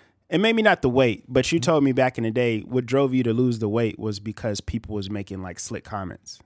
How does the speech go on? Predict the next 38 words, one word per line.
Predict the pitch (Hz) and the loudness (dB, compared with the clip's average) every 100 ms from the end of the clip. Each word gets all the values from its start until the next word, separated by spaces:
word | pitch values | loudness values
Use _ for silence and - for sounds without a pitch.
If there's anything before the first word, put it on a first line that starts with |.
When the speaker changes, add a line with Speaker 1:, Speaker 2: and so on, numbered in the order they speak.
| - | 0
Speaker 2:
Oh | 190 | 2
yeah, | 165 98 | 2 -2
that, | 82 | -2
Speaker 1:
Yeah, | 127 151 95 | 4 4 4
Speaker 2:
that, | 139 135 | 0 2
that | |
Speaker 1:
so | 151 | 4
Speaker 2:
was | 139 | 4
one. | 139 - _ _ - | 2 -4 _ _ -4
Yeah. | 127 | 2
Speaker 1:
I'm | 156 | 4
not | 185 151 | 4 2
saying | - 156 135 | 4 4 4
necessarily | 135 - 123 139 127 117 | 2 2 2 2 2 2
that | 113 104 | 2 0
that | - 117 | -2 -2
affected | 117 - 117 139 | -2 -4 -4 -2
Speaker 2:
Mm-hmm. | 156 | 0
Speaker 1:
you | 110 | 0
in | |
that | 110 107 | 0 -2
way, | 113 113 | 0 0
but | 104 | 0
I'm | 135 | 0
saying | 135 143 123 113 110 _ _ - | 0 0 0 0 -4 _ _ -4
we, | 131 - _ _ _ | -4 -4 _ _ _
boy, | 110 127 165 156 | 0 4 6 6
girl, | 139 135 139 139 135 127 - - | 4 4 6 6 6 4 -2 -8
they, | 123 131 127 123 120 - | 0 2 4 2 0 -4
them, | 110 120 120 117 - _ - | -2 0 2 0 -4 _ -2
we | 135 | 2
gotta | 143 123 | 2 2
meet | 113 120 - | 0 -2 -2
people | - 113 107 | -4 -4 -6
with | 104 | -6
compassion | - 101 113 107 - 104 | -6 -2 -2 -2 -4 -8
when | 101 | -8
they're | 98 95 | -8 -8